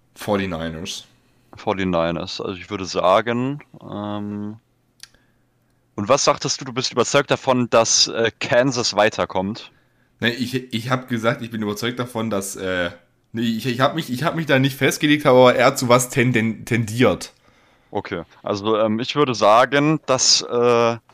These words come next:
Speaker 2: San Francisco, äh, die Buccaneers, äh, raushaut, aber dann, äh,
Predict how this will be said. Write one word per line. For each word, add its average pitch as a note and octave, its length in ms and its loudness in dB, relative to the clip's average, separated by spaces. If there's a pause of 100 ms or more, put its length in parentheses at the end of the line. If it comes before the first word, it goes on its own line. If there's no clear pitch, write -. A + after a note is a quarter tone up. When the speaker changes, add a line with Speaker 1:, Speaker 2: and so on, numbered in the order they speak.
(120)
Speaker 2:
San B2+ 320 0
Francisco, D3 1080 2
äh, G#2+ 840 2
die G#2+ 100 -10
Buccaneers, B2+ 1000 0
äh, G#2+ 60 -14
raushaut, A2 1040 0 (540)
aber G2+ 320 0
dann, A2+ 420 0
äh, G#2 800 -2